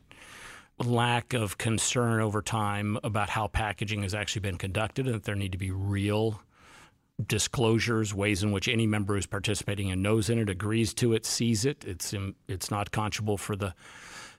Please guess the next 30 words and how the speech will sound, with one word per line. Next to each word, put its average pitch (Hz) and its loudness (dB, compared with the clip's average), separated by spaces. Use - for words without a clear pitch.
companies, 113 2
uh, 107 2
involved, 107 0
the, 104 -2
the 104 -2
agencies 107 2
involved 101 0
to 131 -2
make, 101 -4
to 104 0
have 98 -4
better 110 4
definitions 113 2
than 110 -2
their 101 -2
clients. 113 -4
Uh, 101 -4
that 110 -2
makes 104 -2
no 104 0
sense. 120 -2
And 113 4
then 113 4
I 113 4
have 101 2
real 98 2
personal 104 0
concerns 98 -2
with 98 -2
the, 98 -4